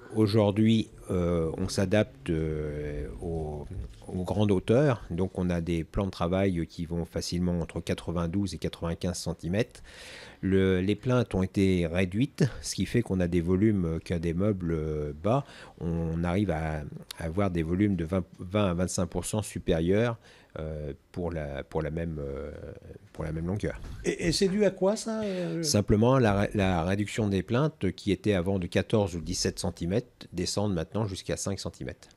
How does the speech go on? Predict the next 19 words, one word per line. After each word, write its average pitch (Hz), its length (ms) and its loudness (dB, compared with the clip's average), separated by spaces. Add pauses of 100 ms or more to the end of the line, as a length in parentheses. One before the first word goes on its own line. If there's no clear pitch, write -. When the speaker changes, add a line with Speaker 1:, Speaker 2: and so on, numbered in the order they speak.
(1040)
Speaker 2:
D'accord. 123 580 2 (840)
En 240 80 6
ce 233 80 0
qui 302 140 6
concerne 277 480 4
les, 220 280 6
les 196 160 8
hauteurs, 247 480 6
alors, 180 320 4 (460)
c'est 185 240 -2
une, 233 200 4
euh, 180 280 8 (380)
très 202 140 6
bonne 226 160 6
transition 208 520 6
pour 208 200 4
moi. 311 200 6
Merci, 262 440 6
Joseph. 240 540 6